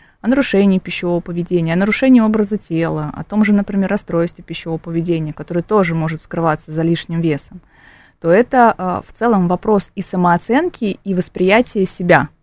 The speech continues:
да, то есть и это закладывается, на самом деле, с самого детства, потому что, ну, по факту ребенок или подросток, он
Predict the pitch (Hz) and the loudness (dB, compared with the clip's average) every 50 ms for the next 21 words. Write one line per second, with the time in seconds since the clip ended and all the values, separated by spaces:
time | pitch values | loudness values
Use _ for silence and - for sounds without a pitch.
0 | _ _ _ 160 160 175 170 165 - - 143 147 156 - - _ _ _ _ _ | _ _ _ -6 -4 -4 -4 -6 -6 -6 -4 -4 -4 -6 -12 _ _ _ _ _
1 | _ - - 185 190 - - - 247 247 - - 226 - - 190 - 190 - - | _ -8 -4 -4 -4 -4 0 0 0 0 2 2 2 2 2 -2 -4 -4 0 2
2 | 196 226 233 240 208 208 208 202 - - 190 190 - - 214 220 202 208 202 202 | 4 6 6 6 6 6 4 4 2 -2 -4 -2 0 2 2 4 6 6 4 4
3 | 202 - 214 202 202 196 196 202 196 269 339 453 - - - 247 196 170 - 175 | 2 2 2 2 2 2 2 0 0 -2 -4 -4 -6 -6 -4 -2 -2 -2 -4 -6
4 | - 190 196 214 240 - - - 240 220 220 - - - - - - - - - | -4 0 4 4 4 2 2 0 0 0 0 -2 -8 -20 -20 -20 -20 -20 -14 -8
5 | - 190 - - - - - - 185 190 - - 233 240 247 - - - 202 190 | -8 -8 -8 -8 -14 -16 -2 -2 -2 0 2 0 0 2 2 0 0 0 2 2
6 | 196 190 208 226 226 226 220 196 185 - - 180 180 - 190 190 202 240 311 427 | 4 4 6 6 6 6 4 2 0 -2 -4 -4 -4 -4 -4 -2 0 0 0 0
7 | - - - 226 - - - _ - 233 254 277 269 269 254 | -2 -4 -8 -10 -10 -10 -10 _ -2 4 6 8 8 8 8